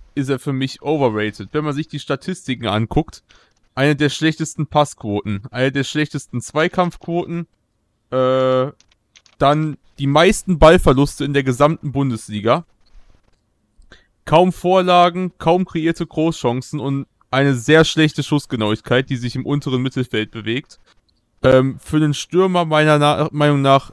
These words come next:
nicht wirklich gut. Zudem kommt er bei dreiunddreißig Einsätzen lediglich auf sechs Torbeteiligungen und, äh, finde ich auch fragwürdig.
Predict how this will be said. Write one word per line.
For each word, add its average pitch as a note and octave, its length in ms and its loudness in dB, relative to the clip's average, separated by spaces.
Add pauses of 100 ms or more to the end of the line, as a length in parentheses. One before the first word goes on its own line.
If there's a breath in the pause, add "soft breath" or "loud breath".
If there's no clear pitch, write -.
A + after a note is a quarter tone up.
(100)
nicht C#3 340 -8
wirklich C3 540 -6 (600)
gut. B2+ 460 -10 (400)
Zudem E3+ 380 0
kommt E3+ 280 -4
er D#3 200 4
bei C#3 200 2
dreiunddreißig D3+ 800 0
Einsätzen C3+ 580 -2
lediglich C#3 420 -4
auf B2 140 -4
sechs - 300 -4
Torbeteiligungen B2 880 2
und, A2 360 -6
äh, A2+ 320 -2
finde C3 200 -8
ich - 140 -12
auch A#2+ 180 -4
fragwürdig. A2+ 840 -2